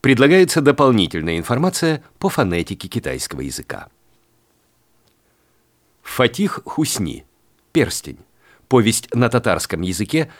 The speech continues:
написанная шрифтом Брайля. На флеш-карте представлена аудиокнига "Национальные спектакли с тифлокомментированием" на русском, макшанском, эрзианском языках. На си ди-диске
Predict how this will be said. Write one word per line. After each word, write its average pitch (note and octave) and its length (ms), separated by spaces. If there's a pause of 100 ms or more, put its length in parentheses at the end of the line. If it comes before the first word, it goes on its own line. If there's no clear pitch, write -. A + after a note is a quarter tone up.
(120)
написанная E3+ 680
шрифтом G#2 540
Брайля. G#1+ 420 (500)
На A#2 160
флеш-карте A#2+ 680 (220)
представлена C#3+ 680
аудиокнига B2 880 (180)
"Национальные G#2 720
спектакли A#2 720
с - 120
тифлокомментированием" A2+ 1120 (180)
на C3 160
русском, A2 540
макшанском, F2+ 800 (180)
эрзианском A2+ 640
языках. A#2 640 (460)
На A2 180
си A#2+ 180
ди-диске F#2+ 600